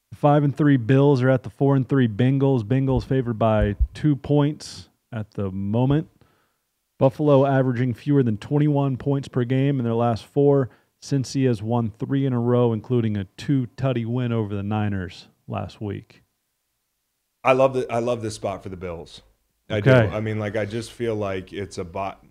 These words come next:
Speaker 2: again, buy low spot for the Bills. I mean, even though they won last weekend, you know, Bucks made it closer than it needed to be. You're down a tight end. You're,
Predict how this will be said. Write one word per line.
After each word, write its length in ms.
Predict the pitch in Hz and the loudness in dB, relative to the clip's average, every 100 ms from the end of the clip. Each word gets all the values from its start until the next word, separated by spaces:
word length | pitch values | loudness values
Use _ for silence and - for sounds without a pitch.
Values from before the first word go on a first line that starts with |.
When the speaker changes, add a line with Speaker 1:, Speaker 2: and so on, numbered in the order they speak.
| _ - | _ -20
Speaker 2:
again, 380 | - 92 82 76 | -20 -18 -18 -16
buy 160 | - 101 | -8 -6
low 180 | 110 110 | -4 -6
spot 340 | 107 120 110 | -6 -8 -8
for 60 | 98 | -12
the 80 | 95 | -8
Bills. 540 | 113 110 107 101 - | -6 -4 -6 -8 -12
I 60 | 95 | -14
mean, 180 | 98 | -12
even 200 | 104 123 | -10 -8
though 120 | 117 110 | -6 -6
they 80 | |
won 200 | 104 110 | -6 -6
last 280 | 107 101 95 | -6 -6 -8
weekend, 580 | 110 104 104 98 95 95 | -10 -8 -10 -10 -10 -10
you 80 | 95 | -10
know, 160 | 90 87 _ | -10 -14 _
Bucks 360 | 110 107 104 - | -8 -8 -10 -14
made 160 | 98 | -12
it 80 | 95 | -12
closer 360 | - 101 92 95 | -12 -12 -12 -14
than 200 | 92 101 | -12 -10
it 20 | |
needed 260 | 113 107 98 | -10 -12 -14
to 40 | |
be. 480 | 92 101 98 95 92 | -12 -10 -8 -10 -12
You're 140 | 98 92 | -14 -10
down 320 | 104 110 104 | -8 -8 -8
a 60 | |
tight 260 | 95 110 101 | -10 -10 -8
end. 300 | 107 107 98 | -10 -10 -10
You're, 180 | 90 | -10